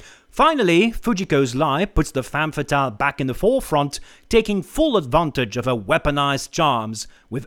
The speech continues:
Eros and Thanatos closely intertwined. The C G I movie Lupin the Third, The First, was aimed at an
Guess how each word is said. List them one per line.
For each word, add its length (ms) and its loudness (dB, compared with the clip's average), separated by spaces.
Eros 460 0
and 200 -6
Thanatos 680 -6
closely 680 2
intertwined. 1000 -4
The 120 2
C 240 0
G 200 2
I 240 4
movie 540 4
Lupin 460 0
the 100 -2
Third, 440 0
The 80 -6
First, 600 0
was 180 0
aimed 340 2
at 280 0
an 140 -2